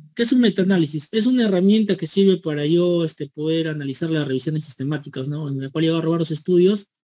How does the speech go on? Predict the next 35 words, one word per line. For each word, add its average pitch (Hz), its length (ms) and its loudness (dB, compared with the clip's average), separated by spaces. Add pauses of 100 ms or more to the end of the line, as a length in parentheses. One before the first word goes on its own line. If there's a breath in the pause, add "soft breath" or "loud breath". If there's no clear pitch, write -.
(280)
y 151 120 -8
veo 165 220 4
qué 175 100 0
conclusiones 160 560 -4
hubo 160 120 -2
en 151 80 -4
cada 160 160 -4
estudio 185 440 0
y 151 100 -2
cómo 151 160 -6
se 156 100 -6
saca 156 220 -6
una 147 140 -6
conclusión 131 400 -6
final, 135 340 -4
¿no? 151 320 -10
Por 160 120 -2
eso 165 140 -4
son 170 220 -2
los, 151 240 -2
eh, 143 180 -10 (460)
estudios 165 360 -2
que 156 100 -6
tienen 151 240 -2
mayor 143 240 0
evidencia, 143 420 0
¿no? 143 140 -4
¿Se 143 100 -8
acordaban 160 380 -2
de 170 80 -2
este 160 120 -8
grafiquito 143 540 -6
que - 60 -20
estaba 139 220 -6
acá? 147 300 -10